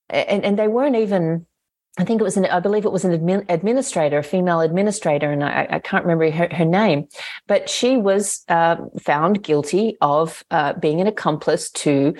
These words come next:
the, the crimes of the Na-, of Nazi Germany. They, I was, I've been taught in school all about the Holocaust, but I was never taught about communists. And as I, as I mentioned earlier,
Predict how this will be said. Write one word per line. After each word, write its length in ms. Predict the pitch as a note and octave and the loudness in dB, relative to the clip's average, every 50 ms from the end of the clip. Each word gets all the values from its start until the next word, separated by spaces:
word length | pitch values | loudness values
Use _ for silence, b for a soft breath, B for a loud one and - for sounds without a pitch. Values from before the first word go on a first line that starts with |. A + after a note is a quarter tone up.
| B B B B B | B B B B B
the, 420 | E3+ F3+ F3 F3 F3+ F#3 - - - - | -2 0 2 2 2 2 0 -2 -8 -2
the 80 | - F3 | -2 -2
crimes 640 | E3 - - D3+ D3 C#3+ D3+ F#3 G#3 G3+ - - - _ | -2 -2 -6 -4 -2 0 2 2 2 0 -2 -8 -8 _
of 240 | - E3 D#3 D#3+ - | 0 0 0 0 0
the 100 | - G3+ | 0 0
Na-, 200 | F#3 D#3+ D3+ - - | 0 0 -2 -2 -2
of 160 | - E3 D#3 | -2 -2 0
Nazi 320 | D#3 D3+ D3 - - - A3 | 0 0 0 -2 0 -2 -2
Germany. 420 | - C#4+ D#4+ E4+ A#3+ D3 C3 - B B B B B B B B B _ _ _ _ _ _ _ _ _ | 0 0 2 2 2 0 -2 -4 B B B B B B B B B _ _ _ _ _ _ _ _ _
They, 720 | F3+ E3 E3 G3 G3+ G#3+ A3+ A#3 B3 A#3 A3 A#3 B3 A3 - _ _ _ _ _ | 0 0 2 2 2 2 2 2 2 0 0 -2 -10 -14 -18 _ _ _ _ _
I 140 | E3+ F#3 G3 | 0 0 2
was, 180 | G3+ A3 G#3 G#3 G3+ | 2 0 0 2 0
I've 160 | G3+ G#3 G3 | 0 2 2
been 160 | G#3 G#3 G3+ | 2 0 0
taught 340 | G3+ - B3 C4 A#3 - - | 0 0 0 0 0 0 0
in 80 | F3+ | -2
school 420 | F3+ - - - A#3+ B3 G#3 C#3 - - | -2 -2 -2 -2 0 0 0 -2 -2 -2
all 180 | - F#3 G3 | -2 0 0
about 240 | G3+ G3 G3 F#3+ - | 2 2 2 2 2
the 60 | G3 | 0
Holocaust, 760 | E3+ F3+ F#3+ F#3+ G3+ G#3 - E3 - - E3+ - - - - - _ _ | 0 2 2 2 0 0 0 -2 -4 -4 -6 -12 -14 -18 -20 -20 _ _
but 100 | - F3 | 2 2
I 100 | E3+ E3+ | 2 2
was 220 | E3 F3+ F3+ D#3+ | 2 2 0 0
never 320 | E3 E3 F3+ F#3 F#3+ F#3+ F#3+ | 2 2 2 2 2 2 0
taught 420 | F#3+ - - G3+ F#3+ D#3+ - - - _ _ _ | -2 -2 0 0 2 2 0 -2 -10 _ _ _
about 460 | - E3 D#3 D#3+ D#3 D#3 D#3 D#3+ - - _ _ _ _ _ | -4 -2 0 2 2 2 0 -2 -4 -16 _ _ _ _ _
communists. 720 | - F#3+ F3+ E3 E3 D3+ D3 - - - - - - - - _ _ _ _ B B B B B B B _ | -2 0 0 2 2 0 0 -2 -4 -8 -12 -14 -16 -16 -18 _ _ _ _ B B B B B B B _
And 380 | - F#3+ F#3+ F#3+ F#3 F3+ F3+ - - _ _ _ _ _ _ _ | 0 2 2 4 2 2 0 -2 -6 _ _ _ _ _ _ _
as 160 | - F#3 G3 | -2 0 2
I, 60 | G3+ F#3 F3+ - - | 2 0 -2 0 -2
as 140 | G3 F#3 G3 | 0 2 2
I 60 | F3+ | 2
mentioned 360 | F3 F3 E3+ E3+ - F3 D#3+ | 2 2 2 2 0 0 2
earlier, 580 | E3+ F#3 G3+ G#3 F#3+ D#3+ C#3+ C#3 C3+ C3+ D3+ | 2 2 2 2 2 2 4 2 2 0 -2